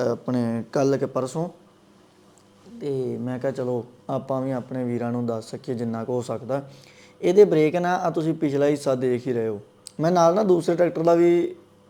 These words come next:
ਸ਼ਾਟ ਲਾਊਂਗਾ, ਤੁਸੀਂ ਵੀਡੀਓ 'ਚ ਜੁੜੇ ਰਹੋ। ਇਹਦਾ ਜਿਹੜਾ ਹਿੱਸਾ ਹੈਗਾ ਨਾ, ਸਿੱਧਾ ਐਕਸਲਾਂ ਨੂੰ ਸਿੱਧਾ, ਵੀ ਇਹਦੇ ਨਾਲ ਕੋਈ ਐਕਸਟਰਾ ਬ੍ਰੇਕ ਵਾਲਾ ਢਿੱਡ ਜਿਹਾ ਨਹੀਂ ਲੱਗਾ,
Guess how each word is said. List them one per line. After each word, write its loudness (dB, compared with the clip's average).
ਸ਼ਾਟ -2
ਲਾਊਂਗਾ, 0
ਤੁਸੀਂ -6
ਵੀਡੀਓ -2
'ਚ -2
ਜੁੜੇ 2
ਰਹੋ। 0
ਇਹਦਾ 6
ਜਿਹੜਾ 2
ਹਿੱਸਾ -4
ਹੈਗਾ 0
ਨਾ, -4
ਸਿੱਧਾ 2
ਐਕਸਲਾਂ -6
ਨੂੰ -4
ਸਿੱਧਾ, 0
ਵੀ -2
ਇਹਦੇ 4
ਨਾਲ 0
ਕੋਈ 2
ਐਕਸਟਰਾ 0
ਬ੍ਰੇਕ 2
ਵਾਲਾ 4
ਢਿੱਡ 0
ਜਿਹਾ 4
ਨਹੀਂ -4
ਲੱਗਾ, -8